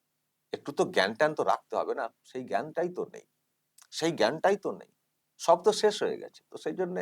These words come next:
তারা এইসব করেছেন। এখন নজরে এসছে, মানুষ প্রশ্ন তুলছেন, এখন সেটাকে চেঞ্জ করছেন। লজ্জা পেয়েছেন হয়তো। এখন হয়তো অর্থ বুঝতে পেরেছেন, তখন হয়তো বুঝতে পারেননি।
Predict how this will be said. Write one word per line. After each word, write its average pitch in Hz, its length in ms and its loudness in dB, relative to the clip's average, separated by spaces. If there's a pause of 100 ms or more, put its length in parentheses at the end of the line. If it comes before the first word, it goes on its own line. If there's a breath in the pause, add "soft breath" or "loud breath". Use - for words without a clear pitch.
তারা 175 200 -6
এইসব 160 220 -4 (120)
করেছেন। 180 320 -2 (360 soft breath)
এখন - 260 4
নজরে 139 360 6
এসছে, 190 360 4
মানুষ 120 320 0
প্রশ্ন 131 320 -8
তুলছেন, 208 380 2 (260)
এখন 139 200 -2
সেটাকে 131 320 -8
চেঞ্জ 120 340 -6
করছেন। - 380 -12 (580)
লজ্জা 107 360 2
পেয়েছেন 107 360 -2
হয়তো। 95 300 -18 (760)
এখন - 180 0
হয়তো 160 200 4
অর্থ 127 300 6
বুঝতে 117 360 -2
পেরেছেন, 98 400 -8
তখন 107 220 -6
হয়তো 104 180 -6
বুঝতে 101 300 -10
পারেননি। 90 380 -8